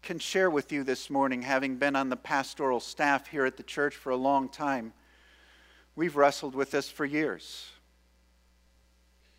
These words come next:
How often to do it, when to do it. Currently, our thought is right now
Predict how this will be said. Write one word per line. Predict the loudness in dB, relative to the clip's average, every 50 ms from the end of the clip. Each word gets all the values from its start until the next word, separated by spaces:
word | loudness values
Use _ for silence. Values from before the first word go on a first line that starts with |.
| _ _ _ _ _ _ _
How | 0 2 4 6
often | 8 8 6 6 4 -2 -6
to | -6 -4
do | -2 -2 0 0
it, | -2 -2
when | -2 -2 0 0 -2 -4 -6
to | -10
do | -10 -8 -6 -6 -4
it. | -6 -8 -8 _ _ _ _ _ _ _ _ _ _ _ _ -18
Currently, | -8 0 2 4 4 4 4 0 -2 -4 -4 -4 -6 -8 -14 -20 _ _ _ _ _ _ _ _ _ _ _ _ _ _ _ _ _ _ _ _ _ _ _ _ _ _ _ _ _ _ _ _ _ _ _ _ _ _ _ _ 6
our | 6 8 8 6
thought | 4 4 6 6 6 6 4
is | 0 -2 0
right | 2 2 2 2 2
now | 0 2 2 4 2 2 -2 -4